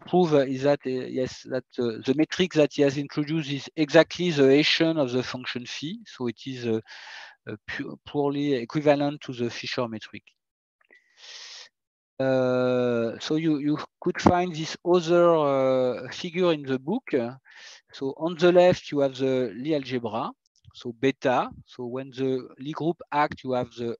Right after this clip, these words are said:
adjoint, uh, beta. Uh, on Q on the right, you have the dual Lie algebra. So Q is an element of the dual Lie algebra. And when the group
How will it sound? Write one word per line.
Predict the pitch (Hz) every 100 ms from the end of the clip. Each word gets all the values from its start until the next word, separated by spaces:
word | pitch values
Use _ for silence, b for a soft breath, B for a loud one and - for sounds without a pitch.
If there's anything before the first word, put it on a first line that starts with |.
| -
adjoint, | 131 131 131 139 - _ _ _
uh, | 113 107 104 110
beta. | 113 - 120 135 180 127
Uh, | 110 104 101 101 98 - 107 - B B B B B B -
on | 135 147
Q | - - 180 190
on | 151 143
the | 147 139
right, | 135 156 147 -
you | 147
have | 135 123
the | 123 -
dual | 139 170
Lie | 175
algebra. | 143 127 127 113 127 190 -
So | - -
Q | - 175
is | 143
an | 131
element | 131 135 143 -
of | 113
the | 113
dual | 123 131
Lie | 120
algebra. | 113 120 113 104 101 139 156
And | 117 120
when | 123 143
the | 131 120
group | 117 143 160